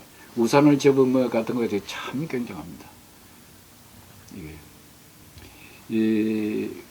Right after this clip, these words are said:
이 단편이라는 게 어떤 거냐 하는 것. 에, 황순원은 이걸 갖다 시가 나오야, 일본의 그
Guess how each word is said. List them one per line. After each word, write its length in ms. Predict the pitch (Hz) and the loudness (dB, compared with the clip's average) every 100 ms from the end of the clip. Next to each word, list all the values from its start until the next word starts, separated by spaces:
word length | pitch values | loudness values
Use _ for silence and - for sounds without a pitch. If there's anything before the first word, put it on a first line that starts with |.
| - - - - | -20 -20 -20 -10
이 100 | 151 | -6
단편이라는 720 | 135 127 143 151 139 120 120 | 2 4 6 4 4 4 2
게 80 | 120 | 2
어떤 260 | 98 - 101 | 2 0 -2
거냐 220 | 104 101 | -2 -4
하는 240 | 85 82 | -6 -10
것. 120 | 76 76 - - - - - - - | -14 -16 -20 -20 -20 -20 -20 -20 -12
에, 600 | 95 87 87 90 92 - - | -10 -10 -12 -14 -16 -16 -8
황순원은 640 | 120 123 135 151 160 139 | -2 2 4 4 4 4
이걸 240 | 117 120 | 4 2
갖다 260 | 113 101 107 | 0 -2 -4
시가 320 | - 127 120 | -4 -4 -2
나오야, 400 | 101 98 101 101 | -2 0 0 -2
일본의 420 | 92 113 110 107 | -2 -2 0 -2
그 220 | 95 95 | 0 -2